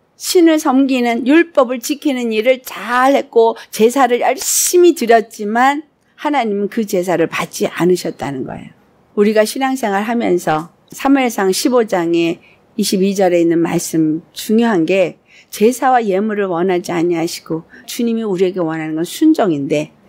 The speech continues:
이 말씀이 히브리서에 제사와 예물을 원하지 아니하시고 하나님께서 한 사람을 준비했다라는 말씀과 똑같은 얘기예요. 예수님이 순종하실 거거든요.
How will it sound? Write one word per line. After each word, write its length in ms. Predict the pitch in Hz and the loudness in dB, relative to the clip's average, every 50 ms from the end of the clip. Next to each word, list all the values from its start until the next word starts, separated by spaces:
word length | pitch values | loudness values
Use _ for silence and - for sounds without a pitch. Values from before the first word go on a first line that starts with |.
| _ - - - - | _ -20 -20 -12 -2
이 140 | - 262 277 | 0 2 4
말씀이 680 | 269 240 190 202 220 220 - - 202 214 233 247 240 - _ | 4 4 2 2 0 -2 -6 -6 -6 -4 -4 -6 -8 -10 _
히브리서에 880 | - - - 381 392 349 359 330 311 - - 202 190 190 202 220 220 | -8 -6 -4 -2 2 2 2 2 2 0 0 2 2 2 2 0 -2
제사와 500 | 214 - 233 233 240 - 247 220 214 214 | -2 0 0 0 2 2 2 2 2 2
예물을 340 | 208 202 202 202 196 190 190 185 | 0 0 0 0 0 0 0 0
원하지 460 | 185 196 196 208 196 180 175 - 175 | 0 0 0 0 0 -2 -2 -2 -4
아니하시고 580 | 170 165 160 151 151 160 - - - 180 175 - - - - | -2 -2 -2 -2 -4 -6 -6 -2 -2 -2 -2 -2 -6 -10 -4
하나님께서 680 | - 262 277 294 - - 208 202 190 180 180 208 190 - - - | -2 -2 -2 -2 -4 -6 -4 -4 -4 -2 -2 -4 -6 -6 -10 -14
한 420 | - - - 330 370 415 440 427 | -10 -4 -2 0 0 0 -2 -4
사람을 560 | 381 - 294 277 269 269 247 240 240 247 247 247 | -4 -2 0 2 2 2 0 0 -2 -6 -6 -8
준비했다라는 1400 | - - 269 262 254 226 254 233 208 208 208 202 190 170 - - _ _ _ - 202 214 202 202 196 185 180 | -4 0 0 0 2 2 2 0 0 0 -2 -4 -6 -8 -8 -12 _ _ _ 0 0 2 2 2 2 2 0
말씀과 500 | 180 160 151 170 175 - - 170 165 175 | 0 0 0 0 -2 -2 -4 -4 -4 -4
똑같은 540 | 170 - - - - 349 339 - - 254 214 | -4 -4 -4 -2 -2 -2 -2 -4 -4 -4 -2
얘기예요. 460 | 175 156 - - 147 143 147 156 170 - _ _ _ - 220 | -2 -2 -4 -6 -6 -6 -6 -8 -10 -14 _ _ _ -2 2
예수님이 840 | 196 196 247 240 - 349 330 320 302 285 277 294 339 392 440 - - _ _ _ _ _ _ _ _ _ | 4 4 4 2 0 0 2 2 4 4 6 6 6 4 2 -2 -10 _ _ _ _ _ _ _ _ _
순종하실 640 | - - 381 403 403 349 285 220 190 196 - - - | -6 -4 -2 0 0 0 0 -2 -2 -6 -8 -12 -16
거거든요. 440 | - - - - - - - - | -18 -18 -16 -18 -18 -20 -20 -20